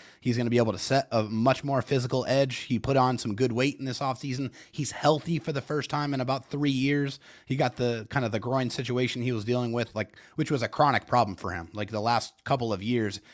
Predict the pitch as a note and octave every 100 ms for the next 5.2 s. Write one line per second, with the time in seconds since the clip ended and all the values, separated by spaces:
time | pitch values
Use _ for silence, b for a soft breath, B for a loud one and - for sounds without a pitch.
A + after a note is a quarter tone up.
0 | b C#3+ C3 - D3 A2 B2+ B2+ C3 A#2+
1 | A2 - B2 A2+ - A#2 A2 G#2 A2+ G2+
2 | B2+ A2+ - A#2 A2+ G#2+ G#2+ A2+ F#2 A#2+
3 | A#2+ G#2+ A2+ G#2 b b b - F#3+ D#3
4 | C#3 B2 C#3+ B2+ C#3 A#2 G#2+ G2 B2+ A2+
5 | G2+